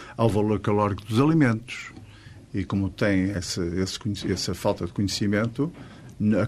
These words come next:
não é culpa deles, digamos assim, ver que os filhos comem isto ou comem aquilo e não intervirem. Mas se os pais souberem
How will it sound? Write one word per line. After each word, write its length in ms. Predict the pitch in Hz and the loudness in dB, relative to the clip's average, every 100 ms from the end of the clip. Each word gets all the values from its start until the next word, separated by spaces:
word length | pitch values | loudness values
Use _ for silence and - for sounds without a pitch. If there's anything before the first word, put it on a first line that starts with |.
| - | 0
não 220 | 131 113 | 2 4
é 80 | 117 | 4
culpa 320 | 107 123 - | 4 0 2
deles, 300 | 98 104 113 | 2 4 2
digamos 360 | 92 98 101 98 | 0 -2 -2 -2
assim, 320 | 98 - 104 | -6 -2 -2
ver 320 | 101 104 104 | -2 -2 -2
que 120 | - 110 | -4 -8
os 60 | |
filhos 220 | - 104 95 | -4 -6 -2
comem 300 | 110 104 101 | 0 0 -2
isto 140 | 98 | -4
ou 60 | 95 | -4
comem 220 | 101 113 | -4 -4
aquilo 320 | 110 117 127 135 - - - | -4 -2 -4 -6 -16 -20 -4
e 60 | 110 | 2
não 140 | 113 | 4
intervirem. 500 | 139 175 127 110 92 | 4 4 4 4 2
Mas 160 | 85 - | 0 -4
se 60 | - | -4
os 100 | - | 0
pais 240 | 185 180 | 2 2
souberem 500 | - 113 87 85 - | 2 0 -2 -6 -8